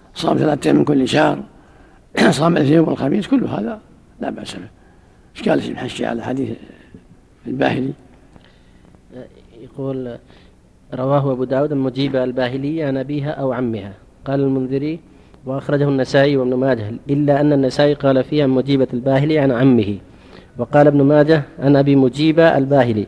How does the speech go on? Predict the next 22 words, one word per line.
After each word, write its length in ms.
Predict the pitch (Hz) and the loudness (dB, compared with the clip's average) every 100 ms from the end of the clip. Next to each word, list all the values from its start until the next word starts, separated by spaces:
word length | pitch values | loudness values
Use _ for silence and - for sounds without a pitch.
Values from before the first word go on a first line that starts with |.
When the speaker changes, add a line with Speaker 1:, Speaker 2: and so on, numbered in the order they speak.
| - | -4
Speaker 2:
عن 140 | 131 135 | 0 2
أبيه 460 | 127 156 156 160 | 4 4 4 4
أو 180 | 151 143 | 4 4
عمه"، 400 | 123 127 107 104 | 6 4 2 0
وذكره 460 | 113 131 139 147 139 | -2 0 2 4 6
ابو 100 | 131 | 4
القاسم 360 | 135 139 135 127 | 2 2 2 0
البغوي 380 | 131 143 151 | 2 2 2
في 100 | 143 | 2
معجم 300 | 135 131 135 | 0 0 0
الصحابة، 600 | 123 - 113 139 143 165 - - - - | -4 -4 -2 0 0 0 -2 -12 -18 -4
وقال 380 | 139 147 143 135 | 0 4 4 4
فيه 200 | 160 147 | 2 4
عن 80 | 143 | 4
مجيبة 500 | 135 139 156 165 139 139 | 4 4 4 4 4 2
يعني 280 | 139 143 156 | 4 4 4
الباهلية، 720 | 135 131 117 131 135 113 101 - - - - | 4 4 4 4 4 4 0 -6 -20 -20 0
قالت: 380 | 143 156 165 - | 4 6 4 2
"حدثني 680 | 143 143 139 147 151 151 135 | 0 4 4 6 4 4 2
أبي 260 | 156 165 | 4 4
أو 140 | 139 135 | 4 4
عمي"، 320 | 135 120 | 4 2